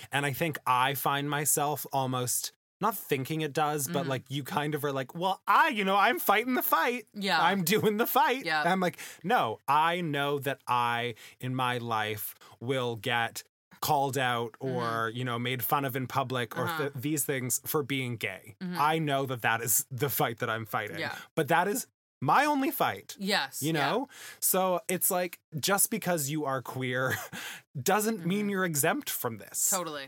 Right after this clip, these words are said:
Speaker 1: It means that, like, you should know better than other people. <laughs>
Speaker 2: <laughs> Yeah,
Speaker 1: Like
Speaker 2: it's true. Like, you should even have, and I think that's speaking to what we've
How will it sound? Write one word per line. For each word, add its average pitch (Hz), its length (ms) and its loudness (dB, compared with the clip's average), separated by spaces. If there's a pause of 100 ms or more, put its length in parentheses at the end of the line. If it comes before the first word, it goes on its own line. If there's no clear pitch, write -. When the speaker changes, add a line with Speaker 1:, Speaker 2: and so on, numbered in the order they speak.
Speaker 1:
It 196 160 0
means 190 380 2
that, 180 160 0
like, 175 280 0 (180)
you 156 200 -2
should 175 300 0
know 156 580 0 (300)
better 185 340 2
than 170 160 2
other 143 200 -2
people. 139 360 -6
<laughs> - 80 0
Speaker 2:
<laughs> 285 240 4
Yeah, 277 280 6
Speaker 1:
Like 254 260 4
Speaker 2:
it's 233 260 -2
true. 370 180 -2
Like, 208 240 -4
you 269 60 -2
should 285 220 -4
even 233 280 -4
have, 208 360 2
and 196 160 0
I 180 80 0
think 196 220 -6
that's - 340 -4
speaking 202 340 -6
to 185 80 -8
what 185 140 -6
we've 165 200 -10